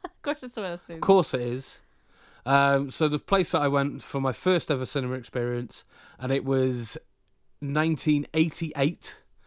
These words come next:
Speaker 1: Before I was
Speaker 2: And
Speaker 1: even born.
Speaker 2: I, well, I was only a little young and myself. I was four, and I remember this really clearly,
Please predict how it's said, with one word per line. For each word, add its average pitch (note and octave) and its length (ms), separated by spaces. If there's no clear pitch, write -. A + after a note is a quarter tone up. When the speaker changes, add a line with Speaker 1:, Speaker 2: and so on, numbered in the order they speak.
Speaker 1:
Before - 260
I C#4+ 540
was C4+ 40
Speaker 2:
And C#4 100
Speaker 1:
even F#4 260
born. D4 560
Speaker 2:
I, A3 280
well, A#3 260
I G#3 80
was F#3 140
only A3 220
a G#3 40
little G3+ 200
young G3 200
and F#3 140
myself. G3 420
I D#3 40
was D3+ 200
four, D3 800
and C#3 100
I C#3+ 100
remember C#3+ 340
this C3+ 200
really D#3 380
clearly, B2+ 560